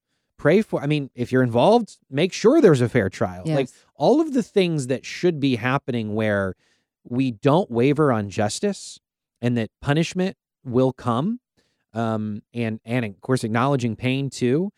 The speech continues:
Speaker 1: but to also not have that mob vengeance
Speaker 2: Mm-hmm.
Speaker 1: mentality
Speaker 2: Yeah.
Speaker 1: that, that I often go to. 'Cause I'll be honest with you,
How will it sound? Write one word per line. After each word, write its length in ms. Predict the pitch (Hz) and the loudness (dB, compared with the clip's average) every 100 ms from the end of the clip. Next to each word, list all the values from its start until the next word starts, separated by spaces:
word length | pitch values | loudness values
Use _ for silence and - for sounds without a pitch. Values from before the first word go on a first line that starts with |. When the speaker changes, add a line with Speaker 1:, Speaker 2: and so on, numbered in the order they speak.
| _ _ _ - | _ _ _ -8
Speaker 1:
but 220 | 127 135 | -4 -4
to 240 | - 151 135 | -2 -2 -2
also 680 | - 151 196 - 143 120 113 - - | 0 0 0 0 2 2 0 -6 -8
not 280 | 117 127 117 | -4 -4 -2
have 160 | 131 | -2
that 180 | 117 - | -2 -4
mob 560 | 110 104 110 113 117 110 _ _ _ _ | -4 -2 0 0 -2 -6 _ _ _ _
vengeance 640 | 104 120 120 113 110 101 - | -4 -2 -2 -2 -4 -4 -6
Speaker 2:
Mm-hmm. 280 | 170 143 147 | -8 -6 -6
Speaker 1:
mentality 800 | 107 101 - 131 143 104 95 104 | -6 -4 -2 0 2 0 -4 -6
Speaker 2:
Yeah. 140 | 131 | -8
Speaker 1:
that, 220 | 113 107 101 | -4 -4 -6
that 220 | 107 104 - | -6 -8 -4
I 200 | 113 175 | 0 2
often 360 | 131 110 - 98 | 4 0 -4 -4
go 180 | 117 165 | 0 0
to. 180 | - 87 _ _ _ _ _ | -2 -16 _ _ _ _ _
'Cause 80 | 143 | 2
I'll 120 | 190 403 | 4 4
be 120 | 285 | 2
honest 300 | 139 359 - | 0 -2 -2
with 120 | 269 | -2
you, 160 | 330 | -2